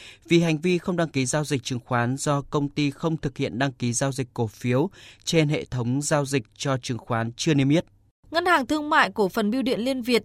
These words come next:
Speaker 2: L B Bank, mã chứng khoán là L P B, vừa công bố kết quả kinh doanh sơ bộ năm hai nghìn không trăm hai mươi ba với lợi nhuận vượt bảy nghìn tỷ đồng, tăng trưởng hai mươi tư phần trăm so với năm trước.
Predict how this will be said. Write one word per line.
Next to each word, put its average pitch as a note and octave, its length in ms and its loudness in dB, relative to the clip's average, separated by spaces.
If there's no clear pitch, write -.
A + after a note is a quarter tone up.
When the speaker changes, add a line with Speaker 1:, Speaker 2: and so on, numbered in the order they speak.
Speaker 2:
L A#3+ 100 4
B A3+ 60 0
Bank, A#3 260 2
mã B3+ 140 4
chứng C4+ 220 -2
khoán A3 240 0
là C#4 200 4
L A3+ 140 0
P - 60 -4
B, A3 60 0
vừa C4+ 100 2
công D#4+ 240 0
bố B3 160 4
kết F#4 240 -4
quả A#3 140 4
kinh C4 240 -6
doanh B3 240 -2
sơ C4+ 220 0
bộ A#3 200 2
năm B3 160 -4
hai C#4 100 -2
nghìn A#3 200 -4
không A#3+ 220 -6
trăm B3 220 -2
hai B3+ 100 -4
mươi A#3+ 100 -4
ba A#3 300 6
với A#3+ 160 4
lợi C4+ 240 2
nhuận G#3+ 320 0
vượt A3 260 0
bảy A3 180 2
nghìn G3 160 0
tỷ G3+ 120 -2
đồng, G3+ 280 6
tăng D#4+ 140 -2
trưởng A3+ 220 0
hai B3 140 -2
mươi C4+ 120 -4
tư C#4 180 -2
phần G3+ 180 -4
trăm B3 240 2
so B3 180 0
với G#3 120 -2
năm A3+ 160 -2
trước. F4 320 2